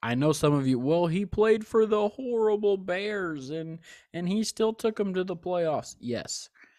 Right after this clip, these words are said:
He's able to use that athleticism just like Marcus Mariota could.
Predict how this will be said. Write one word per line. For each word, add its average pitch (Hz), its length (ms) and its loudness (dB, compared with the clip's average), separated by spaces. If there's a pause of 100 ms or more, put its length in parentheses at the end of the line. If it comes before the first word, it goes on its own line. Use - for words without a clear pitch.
(600)
He's 170 340 -4
able 180 300 6
to 170 120 -8
use 165 300 -4
that 143 160 4
athleticism 139 840 0
just 147 320 -2
like 139 220 0
Marcus 127 360 -2
Mariota 120 480 2
could. - 300 -8